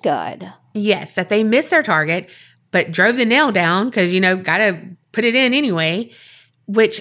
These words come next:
Speaker 2: that punctured his face, thus leaving the scar. And Angelina believed him, but her and her whole family wanted to be sure other than just taking his word for it.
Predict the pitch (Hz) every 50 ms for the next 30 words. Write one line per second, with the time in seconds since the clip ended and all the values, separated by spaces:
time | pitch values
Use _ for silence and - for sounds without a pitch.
0 | - - 185 190 - 214 214 226 233 226 - - - - - 233 233 - - -
1 | - 226 214 180 208 185 - - - - 240 220 185 180 180 202 196 - - -
2 | _ _ _ _ - 180 175 190 185 180 180 - - - - 175 175 170 165 170
3 | 160 156 156 - - - 165 160 160 - - - 156 143 - - - - 180 -
4 | - _ _ _ _ _ _ _ _ _ _ _ _ _ _ _ _ _ _ _
5 | _ _ _ _ - 277 302 302 294 - - 294 311 330 330 359 339 320 339 359
6 | 381 381 339 - - 277 277 277 285 359 440 381 - 196 165 156 160 185 _ _
7 | - - - _ _ - 254 247 - 220 214 240 294 320 330 330 339 320 302 277
8 | 269 262 254 - 240 226 233 233 233 226 208 220 233 269 294 311 311 277 277 254
9 | 254 233 - - 214 208 208 208 208 214 - - - - - _ _ _ _ _
10 | _ _ _ - - 269 285 302 302 269 269 247 233 220 240 226 233 - - -
11 | - 254 240 240 - 208 196 196 185 196 180 - 170 170 180 165 160 160 160 -
12 | 151 - - 90 95 - - -